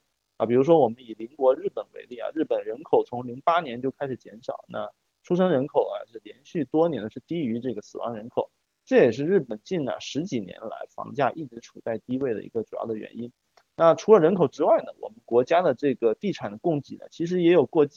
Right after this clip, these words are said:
过剩的一个迹象。比如说一八年底呢，这个西南财经大学的一个调查报告就显示啊，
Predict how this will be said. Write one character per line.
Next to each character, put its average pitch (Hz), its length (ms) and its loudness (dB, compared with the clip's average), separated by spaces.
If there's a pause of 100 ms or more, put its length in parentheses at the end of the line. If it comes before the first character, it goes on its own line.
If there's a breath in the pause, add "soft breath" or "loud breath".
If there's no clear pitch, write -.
(140)
过 175 160 4
剩 151 220 0
的 107 100 -2
一 107 40 -6
个 127 100 -4
迹 127 220 -8
象。 - 160 -14 (500)
比 123 80 0
如 151 80 4
说 185 240 4
一 185 100 -2
八 196 160 6
年 160 220 0
底 - 240 -16
呢， - 60 -20 (240)
这 120 120 -4
个 104 200 -4
西 - 160 -6
南 170 120 4
财 160 100 -2
经 160 120 -2
大 180 140 6
学 120 160 -2
的 123 120 0
一 107 80 -4
个 120 140 -4
调 147 220 4
查 113 180 -2
报 143 160 6
告 123 160 0
就 117 100 -4
显 - 240 -16
示 - 180 -10
啊， - 80 -8